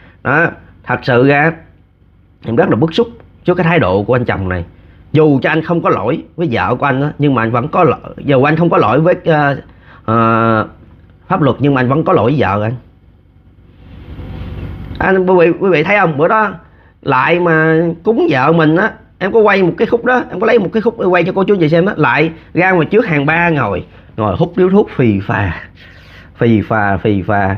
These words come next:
Còn con mình đứng ở đó, nó mặc đồ tang mà mình không thấy nhục sao trời? Nó thắp nhang, nó đưa cho người ta đến viếng, mình không thấy nhục sao trời?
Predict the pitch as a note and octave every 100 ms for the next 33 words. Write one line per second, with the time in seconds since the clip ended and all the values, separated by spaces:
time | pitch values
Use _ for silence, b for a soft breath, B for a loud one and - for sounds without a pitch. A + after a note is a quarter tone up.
0 | - G#2 G#2 D3 D3+ C3 G2+ C3 F#3+ F#3
1 | F#3 G#3 G3+ - b b b - E3 A#2
2 | - G2 E2+ C#3+ D3+ D3+ A#2+ G2 G2+ D#3+
3 | E3 A#2+ - C3 A#2 G2+ D#2 - - -
4 | - _ B B B B - F3+ G3 -
5 | D#3+ D#3+ D#3+ F#3 E3 E3 D#3+ D3 A#2+ G#2+
6 | C3+ E3 F3 F3+ G#3+ B2 G#2 E3+ E3 G#2
7 | D3+ C#3+ A2